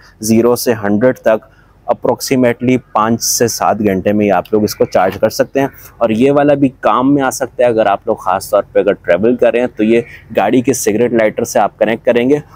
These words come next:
और अपनी इस portable flood light को charge कर सकते हैं। ये जो mini work light है, ये आईपी sixty five water resistant है और ये आप लोगों को इधर जो है on off का button मिल जाता है, इधर चार्जिंग socket है जो कि इसके ऊपर जो है rubber का ये, अ,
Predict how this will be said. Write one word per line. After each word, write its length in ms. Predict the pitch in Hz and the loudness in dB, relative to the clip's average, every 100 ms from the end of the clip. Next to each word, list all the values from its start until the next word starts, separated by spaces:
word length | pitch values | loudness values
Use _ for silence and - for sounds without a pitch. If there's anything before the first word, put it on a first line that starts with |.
| - - | -6 -2
और 140 | 113 | 0
अपनी 340 | 117 - 135 | 0 0 0
इस 120 | 131 - | 0 -2
portable 500 | 113 113 117 110 123 | -2 0 0 0 -2
flood 320 | - 107 107 | -2 0 2
light 160 | 113 | 0
को 100 | - | 0
charge 300 | 147 107 98 | 0 0 0
कर 120 | - 90 | -2 -4
सकते 340 | - - 85 | -4 -6 -8
हैं। 80 | 62 - | -8 -4
ये 200 | 120 143 | 0 2
जो 140 | 151 | 2
mini 280 | 139 120 127 | 0 2 2
work 260 | 113 101 127 131 | 2 0 0 0
light 280 | 117 113 | 0 2
है, 200 | 127 131 - 107 | 0 0 -6 -2
ये 100 | 104 | 0
आईपी 420 | 101 110 - 131 | 0 -2 -2 -4
sixty 360 | - 107 - | -4 -6 -4
five 280 | 120 117 101 | 0 0 2
water 220 | 92 - | -2 0
resistant 580 | 135 135 131 - 143 135 | 0 0 -2 -2 -2 2
है 140 | 147 151 _ - - _ _ - | 0 -2 _ -20 -20 _ _ -4
और 420 | 95 104 110 107 | 0 2 2 2
ये 140 | 104 107 | 2 2
आप 240 | 95 85 - | 0 -2 -4
लोगों 160 | 110 107 | -4 0
को 160 | 104 | 0
इधर 240 | 98 101 92 | 0 0 -2
जो 120 | 92 | -2
है 100 | 95 | 0
on 260 | 78 98 | 0 0
off 140 | 123 - | -2 -2
का 100 | 135 | -2
button 260 | 120 127 | -2 0
मिल 220 | 131 131 131 | 0 2 2
जाता 280 | 123 131 | 0 0
है, 140 | 127 104 | 0 0
इधर 180 | 104 104 | -2 -4
चार्जिंग 460 | - 92 92 110 | -2 -2 0 -4
socket 440 | - 95 - 123 139 | -2 -4 -2 -2 -2
है 120 | 143 - - _ 107 | -4 -10 -20 _ -2
जो 140 | 117 | -2
कि 340 | 127 131 - - | 2 -2 -2 -6
इसके 260 | - - | -10 -2
ऊपर 360 | 113 107 - 110 | -2 0 -2 0
जो 100 | 107 | 2
है 80 | 101 | 2
rubber 300 | 92 104 113 | 2 0 -2
का 140 | 113 | 0
ये, 220 | 98 98 | 0 0
अ, 80 | 135 | -2